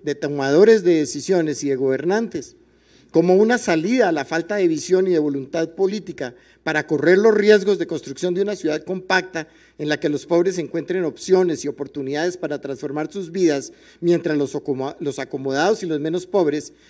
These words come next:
disfrutan las ventajas de una ciudad distinta. Se ponen los esfuerzos en los macroproyectos por fuera de la ciudad,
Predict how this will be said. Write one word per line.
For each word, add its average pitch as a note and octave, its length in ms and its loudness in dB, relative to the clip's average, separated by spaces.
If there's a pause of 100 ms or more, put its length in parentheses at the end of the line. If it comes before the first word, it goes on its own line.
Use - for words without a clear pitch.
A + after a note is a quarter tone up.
(160)
disfrutan F#3 600 0
las C#3 140 -2
ventajas C#3+ 420 -6
de F3+ 80 -6
una F3+ 140 -4
ciudad D3 240 -6
distinta. E3 640 -10 (560)
Se - 220 -4
ponen E3 340 0
los C3 160 -2
esfuerzos C#3 480 -6
en D3+ 80 -8
los C3+ 140 -4
macroproyectos B2+ 840 -6
por C#3 180 -10
fuera D#3 220 -2
de D#3 80 -2
la D#3 120 -2
ciudad, C#3 440 -2